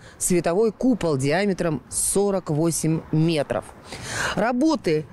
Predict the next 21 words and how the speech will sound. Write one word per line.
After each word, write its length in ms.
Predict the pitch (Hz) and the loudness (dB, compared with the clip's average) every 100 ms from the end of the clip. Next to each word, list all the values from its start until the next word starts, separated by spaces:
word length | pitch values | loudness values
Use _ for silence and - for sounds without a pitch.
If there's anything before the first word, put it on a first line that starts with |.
| - | 0
по 80 | |
его 320 | 202 196 196 - | 2 2 2 2
возведению 800 | 196 196 220 196 196 151 143 - | 2 4 4 4 4 4 2 2
уже 320 | 175 170 156 | 2 2 2
ведутся. 680 | 165 240 208 131 - 208 226 - - - | 2 2 2 0 0 -2 -2 -8 -8 -2
Подрядчик 520 | 175 185 294 - 180 | 0 2 0 0 0
должен 260 | 185 175 | 2 2
завершить 460 | 151 147 151 269 262 | 2 2 2 2 2
их 120 | 220 | 0
к 20 | - | -2
концу 400 | 139 - 214 226 | -4 0 2 2
этого 240 | 165 160 | 2 0
месяца. 640 | 160 156 127 123 - 113 - - - - | 2 0 -2 -4 -4 -4 -6 -10 -8 0
Декорацию, 720 | 175 190 190 240 202 170 147 | 0 2 0 0 0 -2 0
которая 340 | 160 254 269 | 0 2 2
состоит 400 | 196 180 202 226 - - - | 0 -2 0 -2 -4 -6 0
из 200 | 214 190 | 0 2
двухсот 520 | 202 202 - 311 - | 2 0 0 0 0
сорока 520 | 254 240 - 262 247 | 0 0 0 -2 -2
световых 480 | 185 220 214 226 - | 0 0 2 0 2
нитей, 480 | 254 254 - 143 | 2 2 2 -2